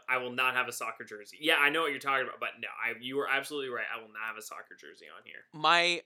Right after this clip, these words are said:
Speaker 2: favorite by far, and this is another, like, kind of homer pick because I love Lionel Messi. Argentina's World Cup jerseys are so cool. They are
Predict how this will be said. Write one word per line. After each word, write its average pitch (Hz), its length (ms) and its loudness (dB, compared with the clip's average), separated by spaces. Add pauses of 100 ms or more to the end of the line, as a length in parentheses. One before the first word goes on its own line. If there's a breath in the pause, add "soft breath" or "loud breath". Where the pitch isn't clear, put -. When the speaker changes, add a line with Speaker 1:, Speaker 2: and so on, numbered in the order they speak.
(160)
Speaker 2:
favorite 156 920 -2 (320)
by 143 240 2
far, 123 380 -2
and 165 160 -4
this 190 160 -2
is 196 60 -8
another, 156 420 -2
like, 143 160 -2
kind 135 200 -6
of 123 60 -14
homer 131 260 -8
pick 127 180 -12
because 127 200 -10
I 135 60 -4
love 127 240 -6
Lionel 123 280 -6
Messi. 123 420 -8 (480 soft breath)
Argentina's 175 960 2
World 143 380 -4
Cup 143 280 -4 (100)
jerseys 151 500 -6 (460 soft breath)
are 185 160 6
so - 400 0
cool. 101 440 -18 (260)
They 165 160 2
are 180 220 2